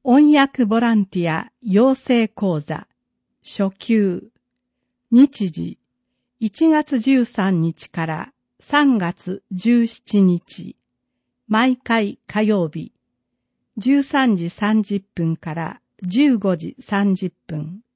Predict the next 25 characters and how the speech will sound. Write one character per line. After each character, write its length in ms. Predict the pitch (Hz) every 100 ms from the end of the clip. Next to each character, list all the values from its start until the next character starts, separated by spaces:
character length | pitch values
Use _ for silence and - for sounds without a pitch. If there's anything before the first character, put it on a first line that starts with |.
| _ _ _ _ _ _ _ _
場 220 | 202 196 196
所、 400 | - 208 202 _ _ _ _ _ _ _ _ _ _
総 280 | - 294 294
合 260 | 269 247 240
福 240 | _ 269
祉 20 |
セ 340 | - - 226 202
ン 80 |
タ 420 | 180 165 151 151 -
ー。 1080 | _ _ _ _ _ _ _ _ _ - 214
内 360 | 220 254 240
容、 480 | 220 196 185 196 - _ _ _ _ _ -
翻 280 | 277 285
訳 280 | 269 - 240
や 300 | 226 220 - _ _ -
対 300 | 262 302 302
面 300 | 277 269 247
朗 200 | 262 220
読 300 | 180 - 185
な 180 | 190
ど 140 | 185 175
の 160 | 170
知 220 | 170 - 269
識 320 | - - 180
や 260 | 165 -